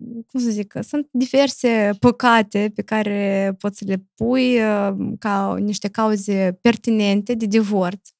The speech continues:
Dar la noi nu era. Noi pur și simplu nu era parcă compatibilitatea asta. Uh, pentru că eu respingeam tot. "Tu pe mine să mă conduci, tu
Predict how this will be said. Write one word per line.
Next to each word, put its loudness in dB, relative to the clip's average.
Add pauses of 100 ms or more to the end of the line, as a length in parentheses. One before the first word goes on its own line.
(140)
Dar -4
la 0
noi 0
nu 2
era. 0 (320)
Noi -2
pur -6
și -6
simplu -2
nu 2
era 4
parcă -4
compatibilitatea -2
asta. -6 (540)
Uh, -2
pentru -4
că -4
eu 4
respingeam 2
tot. -2 (420)
"Tu -4
pe -8
mine 2
să -2
mă 0
conduci, -2
tu -20